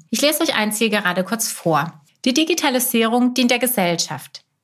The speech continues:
Ihr Zusammenhalt wird gestärkt, wenn Wohlstand und Lebensqualität nachhaltig steigen und Wertschöpfung sowie Arbeitsplätze auch im digitalen Zeitalter in Deutschland erhalten bleiben. Es bedeutet zudem, dass alle die gleichen Chancen auf gute Bildung für die digitale Welt haben, unabhängig von ihrer Herkunft.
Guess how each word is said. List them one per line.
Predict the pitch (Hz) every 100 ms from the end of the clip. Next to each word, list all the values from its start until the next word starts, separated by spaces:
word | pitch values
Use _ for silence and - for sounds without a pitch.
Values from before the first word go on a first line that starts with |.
| _
Ihr | 208 208
Zusammenhalt | 202 175 185 262 285 285 269 269 240
wird | 202
gestärkt, | 170 - 196 202 220 220
wenn | 185 170 170
Wohlstand | 208 269 - 294 302 262
und | 269
Lebensqualität | 214 190 202 - 214 214 214 214 208
nachhaltig | 196 208 240 - 180 - 160
steigen | - 202 185 240
und | 339 330 320
Wertschöpfung | 180 170 - 220 214 269 262
sowie | 208 180
Arbeitsplätze | 170 190 208 208 247 247 - -
auch | 208
im | 202
digitalen | 185 175 175 - 170 180 190
Zeitalter | 233 226 196 226 226 208
in | 175
Deutschland | 175 170 208 196
erhalten | 247 - 196 170 -
bleiben. | 156 151 151 - - _ 254
Es | 247
bedeutet | - 196 180 185 196 190
zudem, | - 175 208 226 233 247
dass | 175 - -
alle | 226 269
die | 262 247
gleichen | 190 180 185 202
Chancen | - 170 170 -
auf | - 196
gute | - 196 170
Bildung | 196 233 302 339
für | - 214
die | 214
digitale | 214 220 - 202 196
Welt | 165 165 160
haben, | 156 165 185
unabhängig | 196 254 285 214 190 190
von | - -
ihrer | 208
Herkunft. | 208 175 165 - - - -